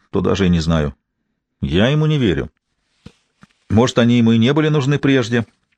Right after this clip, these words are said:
Но теперь, по-моему, он передумал". "Почему?" — спросил Марс. "Он производит на меня впечатление мужика, который не любит проигрывать. Троим мушкетёрам нужно то, что есть у Роя. И они на всё пойдут,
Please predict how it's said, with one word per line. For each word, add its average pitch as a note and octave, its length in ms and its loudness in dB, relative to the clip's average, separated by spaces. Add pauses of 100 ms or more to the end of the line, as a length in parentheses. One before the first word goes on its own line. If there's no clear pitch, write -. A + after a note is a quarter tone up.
(760)
Но A2 200 2
теперь, F3 440 0
по-моему, C#3+ 480 0
он C3 120 0
передумал". G2+ 540 -2 (560)
"Почему?" — D#2+ 440 -4
спросил A2+ 340 -2
Марс. G#2 280 -2 (1700)
"Он D#3 180 2
производит E3 520 2
на D3 60 0
меня C#3+ 220 2
впечатление B2 580 -2
мужика, C3+ 480 -2 (600)
который C3+ 300 2
не C#3+ 120 0
любит D#3+ 260 0
проигрывать. G2 640 -2 (1080)
Троим D#3+ 360 2
мушкетёрам D#3 680 0
нужно D3 340 0
то, D#3+ 160 0
что C#3 160 -2
есть C3 240 -2
у B2 60 0
Роя. D#2 280 0 (600)
И F#2+ 100 -2
они A#2 240 2
на F3 160 2
всё B2 300 0
пойдут, G#2+ 680 -2